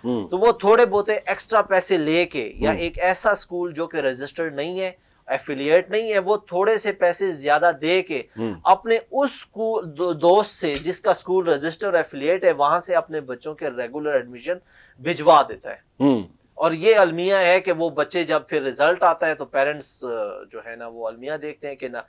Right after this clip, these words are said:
Speaker 2: शायद हमारे बच्चे नालायक हैं
Speaker 1: नहीं, आप
Speaker 2: या
Speaker 1: ये
Speaker 2: उनके
Speaker 1: कहते हैं कि पंजाब हुकूमत ने जो सहूलत दी है वो सहूलत नहीं है, वो एक, अ, अलग से कौमी खजाने पे बोझ है।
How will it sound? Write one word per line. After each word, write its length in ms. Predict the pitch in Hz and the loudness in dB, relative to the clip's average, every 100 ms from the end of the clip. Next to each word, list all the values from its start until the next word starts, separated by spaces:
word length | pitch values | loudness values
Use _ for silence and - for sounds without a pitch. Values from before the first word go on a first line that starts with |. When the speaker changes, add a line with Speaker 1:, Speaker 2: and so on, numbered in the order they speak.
| _ _ | _ _
Speaker 2:
शायद 320 | - 139 143 | -4 0 0
हमारे 360 | 127 117 123 123 | -2 -8 -8 -8
बच्चे 340 | 117 120 165 | -10 -10 -8
नालायक 400 | 156 151 139 143 139 | -4 0 0 -2 -4
हैं 140 | 139 131 | -6 2
Speaker 1:
नहीं, 140 | 180 | 8
आप 140 | 190 190 | 8 10
Speaker 2:
या 60 | |
Speaker 1:
ये 60 | 208 | 8
Speaker 2:
उनके 120 | 196 | 8
Speaker 1:
कहते 220 | 196 185 | 8 8
हैं 100 | 190 | 4
कि 60 | 180 | 2
पंजाब 420 | - 156 170 170 | 2 8 8 8
हुकूमत 400 | 156 156 160 170 | 4 2 4 6
ने 100 | 165 | 6
जो 140 | 160 | 6
सहूलत 340 | - 131 127 147 | 4 4 6 6
दी 160 | 151 | 8
है 60 | 160 | 8
वो 160 | 156 143 | 8 6
सहूलत 380 | 120 120 151 | 6 6 6
नहीं 260 | 151 175 165 | 8 8 8
है, 80 | 131 - _ _ _ _ 127 | 6 0 _ _ _ _ 6
वो 380 | 156 165 165 151 | 10 12 10 8
एक, 380 | 156 160 135 | 6 4 4
अ, 1120 | 160 156 151 135 139 131 131 127 - - - - | 4 4 2 2 4 6 6 4 0 -8 -14 2
अलग 240 | 135 156 | 6 6
से 140 | - 151 | 6 4
कौमी 300 | 147 147 143 | 6 6 6
खजाने 300 | 135 143 147 | 6 6 6
पे 120 | 147 | 4
बोझ 300 | 123 165 156 | 8 10 10
है। 180 | 139 | 8